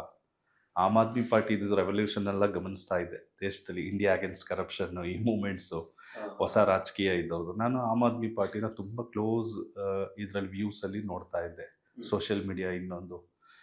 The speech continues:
Speaker 1: ಮತ್ತೆ ಒಂದ್ ದೇಶದ ಒಂದು ಒಳ್ಳೆ ರಾಜಕಾರಣಕ್ಕೆ ಅವ್ರೇನು ಡೊನೇಷನ್ ಕಲೆಕ್ಟ್ ಮಾಡೋದು, ಈ ತರ ಅದಕ್ಕೆಲ್ಲ ಭಾಗಿಯಾಗಿ ಹಣವನ್ನ ಕೊಟ್ಟು,
Speaker 2: ಹ್ಮ್.
Speaker 1: ಆ, ನಾನು ಆ ರೀತಿ ಎಲ್ಲ ಭಾಗಿಯಾಗಿದ್ದೆ. ಕೊನೆಯಲ್ಲಿ ಅನ್ನಿಸ್ತು, ಯಾವ ಪಕ್ಷಗಳಿಂದ ನನಗೆ ನ್ಯಾಯ ಸಿಗಲ್ಲ,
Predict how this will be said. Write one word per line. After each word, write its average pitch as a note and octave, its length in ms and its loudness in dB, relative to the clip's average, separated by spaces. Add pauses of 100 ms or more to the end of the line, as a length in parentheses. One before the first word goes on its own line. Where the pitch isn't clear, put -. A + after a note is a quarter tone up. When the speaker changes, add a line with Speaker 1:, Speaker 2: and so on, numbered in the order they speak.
(240)
Speaker 1:
ಮತ್ತೆ C3 200 0
ಒಂದ್ A2+ 160 2
ದೇಶದ A#2+ 280 4
ಒಂದು A2+ 420 6
ಒಳ್ಳೆ A2 320 8
ರಾಜಕಾರಣಕ್ಕೆ G#2 640 2
ಅವ್ರೇನು F#2+ 380 2
ಡೊನೇಷನ್ F#2 560 -2
ಕಲೆಕ್ಟ್ F2+ 360 -6
ಮಾಡೋದು, F2 280 -2
ಈ F2+ 180 -4
ತರ - 120 -10
ಅದಕ್ಕೆಲ್ಲ A2+ 560 -2
ಭಾಗಿಯಾಗಿ G#2 520 2
ಹಣವನ್ನ G#2 440 0
ಕೊಟ್ಟು, - 380 -10
Speaker 2:
ಹ್ಮ್. - 640 -10
Speaker 1:
ಆ, F#2+ 180 0
ನಾನು F#2+ 260 0
ಆ F2+ 120 4
ರೀತಿ F2+ 320 -2
ಎಲ್ಲ G2 180 0
ಭಾಗಿಯಾಗಿದ್ದೆ. F2+ 1160 4
ಕೊನೆಯಲ್ಲಿ B2+ 360 2
ಅನ್ನಿಸ್ತು, A2 640 -2 (560)
ಯಾವ F#2+ 220 4 (100)
ಪಕ್ಷಗಳಿಂದ F#2 480 -2
ನನಗೆ F2+ 320 -4
ನ್ಯಾಯ F#2 260 -2
ಸಿಗಲ್ಲ, E2+ 640 -4